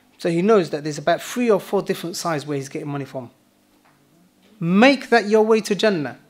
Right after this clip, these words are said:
Jannah is your target, you're having ten different ways of coming to Jannah. There are do-, eight doors of Jannah. Why? So that you can enter into all of them. There are eight ways you can go into Jannah.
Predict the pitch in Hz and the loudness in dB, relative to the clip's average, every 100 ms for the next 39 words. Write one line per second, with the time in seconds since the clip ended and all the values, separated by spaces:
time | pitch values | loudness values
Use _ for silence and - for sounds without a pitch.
0 | _ _ _ 160 156 247 247 240 208 233 | _ _ _ -4 4 4 4 2 2 0
1 | - 233 233 240 254 254 - _ _ _ | 2 2 2 2 -2 -2 -20 _ _ _
2 | 147 143 156 147 143 - 190 165 165 156 | -6 -2 -2 -2 -6 -2 -2 0 -4 -6
3 | 143 147 135 131 147 139 123 127 139 131 | -4 -4 -4 -6 -6 -6 -8 -10 -10 -6
4 | 143 165 160 147 190 - 202 190 - 190 | -2 2 2 0 -4 2 2 2 0 2
5 | 180 147 127 160 139 113 - _ _ _ | 2 0 -2 -2 -2 -4 -12 _ _ _
6 | _ _ _ _ - 156 208 226 - _ | _ _ _ _ -10 -4 -2 -4 -12 _
7 | _ - - 202 220 208 - 214 254 226 | _ -8 -4 -4 -4 -8 -6 -6 -4 -2
8 | 208 190 254 320 208 185 131 139 117 - | -4 -6 -6 0 2 2 -2 -6 -10 -14
9 | _ - _ _ _ _ _ _ _ _ | _ -20 _ _ _ _ _ _ _ _
10 | _ _ _ _ _ - 196 190 - 240 | _ _ _ _ _ 0 0 0 -2 -4
11 | 220 156 214 247 220 185 147 123 143 160 | -4 2 4 6 4 0 -4 -8 -10 -10
12 | 156 - 151 170 165 151 135 135 123 | -10 -6 0 0 0 -4 -6 -4 -6